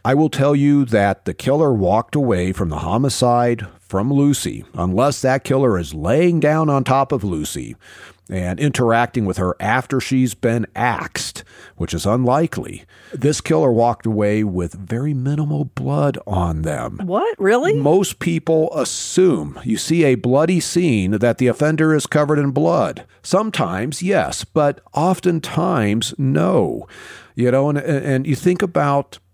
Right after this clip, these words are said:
Speaker 1: a homicide with an axe. An axe allows you to strike fatal injuries on the victim from a distance.
Speaker 2: Hmm.
Speaker 1: And, you know, of course, it, with multiple blows, you have potential cast off from the axe, but that might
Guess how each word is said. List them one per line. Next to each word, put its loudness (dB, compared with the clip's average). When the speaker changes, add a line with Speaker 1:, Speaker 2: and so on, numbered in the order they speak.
Speaker 1:
a -2
homicide 0
with -2
an -2
axe. -4
An -4
axe -4
allows 0
you 2
to -6
strike -2
fatal 0
injuries 0
on 2
the 0
victim -2
from 0
a 2
distance. -4
Speaker 2:
Hmm. -8
Speaker 1:
And, 0
you -2
know, 0
of -8
course, 0
it, 0
with -2
multiple 2
blows, 2
you 2
have 0
potential -2
cast -2
off 0
from -4
the 0
axe, 0
but -4
that -2
might -2